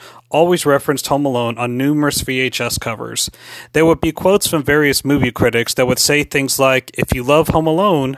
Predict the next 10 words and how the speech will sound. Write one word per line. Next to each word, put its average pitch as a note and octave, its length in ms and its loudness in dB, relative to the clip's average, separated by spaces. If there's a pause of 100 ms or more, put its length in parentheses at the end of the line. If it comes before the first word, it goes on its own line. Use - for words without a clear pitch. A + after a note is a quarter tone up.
you'll C3 220 -2
love C3 200 2
this C#3+ 220 0
movie," A#2 460 -2 (340)
or, C#3 300 4
"It's D#3 340 0
Home D#3 220 0
Alone C#3+ 580 2
meets B2 460 -4
this." B2+ 580 0